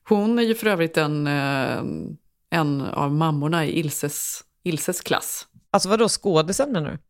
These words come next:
Speaker 1: Ja, exakt. Christina Ricci heter hon ju. Hon som var
Speaker 2: Är hon en av
Speaker 1: original
Speaker 2: mammorna i
Speaker 1: Wednesday.
Speaker 2: Ilses klass?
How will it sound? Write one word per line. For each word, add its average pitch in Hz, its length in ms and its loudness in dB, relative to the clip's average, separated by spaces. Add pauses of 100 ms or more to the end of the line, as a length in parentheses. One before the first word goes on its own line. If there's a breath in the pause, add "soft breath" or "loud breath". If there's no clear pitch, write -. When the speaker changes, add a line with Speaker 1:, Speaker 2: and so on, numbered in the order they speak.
(120)
Speaker 1:
Ja, 202 180 6
exakt. - 400 0
Christina 190 360 2
Ricci 226 440 0 (260)
heter 147 160 -4
hon - 80 -6
ju. - 80 -8 (380)
Hon 170 120 0
som 160 140 0
var 156 60 6
Speaker 2:
Är 180 40 8
hon 202 180 4
en 214 60 6
av 240 60 8
Speaker 1:
original 202 220 8
Speaker 2:
mammorna 196 540 6
i 196 100 6
Speaker 1:
Wednesday. - 220 6
Speaker 2:
Ilses 175 340 0
klass? - 460 -4